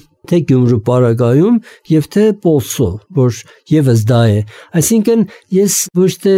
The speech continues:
էլի եմ ասում, լուսանկարչական արտապատկերումներն եմ տալիս, դա ինձ ճիշտն ասած այդքան չի հուզում, ինչքան ավելի գեղանկարչական իմ ընկալումը։ Ավելի շատ ես ոնց որ ոչ թե Գյումրու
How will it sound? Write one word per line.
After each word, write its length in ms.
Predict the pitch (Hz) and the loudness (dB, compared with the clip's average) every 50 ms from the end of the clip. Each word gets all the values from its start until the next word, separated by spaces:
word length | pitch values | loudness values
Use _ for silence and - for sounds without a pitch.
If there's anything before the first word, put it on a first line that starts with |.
| 190 175 151 | 0 0 0
էլի 240 | 190 170 170 180 | 0 0 2 2
եմ 100 | 175 170 | 2 2
ասում, 440 | 151 143 143 - - 185 165 151 135 - - - - - _ _ _ _ - | 2 0 0 -2 0 0 0 0 0 -2 -6 -14 -20 -20 _ _ _ _ -2
լուսանկարչական 960 | 143 139 139 - 165 165 156 151 156 160 147 - - 156 151 151 147 147 143 127 - - | 0 0 2 2 0 0 0 0 0 -2 -2 -2 -2 -2 0 0 0 0 0 -2 -4 -6
արտապատկերումներն 1000 | 139 156 147 131 151 151 - - 139 139 - - 156 147 151 160 196 254 285 254 | -6 -4 -4 -2 -2 -4 -2 -4 -4 -4 -2 -2 0 2 2 2 2 2 2 2
եմ 120 | 190 139 | 0 0
տալիս, 340 | 127 - 127 127 123 123 - | 0 0 -2 0 -2 -2 -4
դա 120 | - 165 170 | -2 0 0
ինձ 180 | 180 185 180 - - _ | 0 0 -2 -6 -12 _
ճիշտն 340 | _ - - 170 - - 190 | _ -8 -8 -8 -4 -4 -2
ասած 160 | 190 185 180 | -2 -2 -4
այդքան 300 | 180 170 - - 160 156 | -6 -6 -4 -2 -2 -2
չի 180 | 151 - 165 151 | -2 -2 -2 -2
հուզում, 480 | 120 123 110 107 120 135 160 185 226 226 208 - - - - _ - | 0 0 -2 -2 -2 -2 0 0 0 0 -2 -4 -12 -20 -18 _ -4
ինչքան 400 | 170 165 147 - 214 220 214 202 | -2 -2 0 0 0 0 2 0
ավելի 280 | 147 160 165 165 190 180 | 0 0 0 0 0 0
գեղանկարչական 920 | 175 151 139 135 151 156 165 151 - 165 160 151 - 170 - 185 185 185 | 0 0 0 2 2 0 0 0 0 -2 -2 -2 -4 -4 -2 0 0 2
իմ 100 | 170 156 147 | 2 2 0
ընկալումը։ 760 | 139 165 160 147 - 147 147 147 143 139 135 131 117 107 101 104 107 104 - - - - - - - | 0 0 0 0 0 0 2 2 2 2 2 2 2 0 0 -2 -4 -6 -10 -16 -20 -20 -20 -12 -6
Ավելի 280 | - 160 170 180 180 | -2 0 0 0 0
շատ 340 | 175 - 208 214 208 208 - | 0 -2 -2 -2 -2 -2 -2
ես 180 | 175 156 - - | -2 -2 -2 -2
ոնց 260 | 165 165 160 156 175 | -2 0 0 0 0
որ 220 | 180 170 147 - - - - _ - | 0 0 -2 -4 -10 -20 -20 _ -4
ոչ 140 | 175 160 | -2 -2
թե 160 | 151 - 185 170 | 0 0 -2 -2
Գյումրու 580 | - - - 156 151 151 151 160 165 160 160 160 | -2 0 0 0 2 2 2 2 2 2 2 2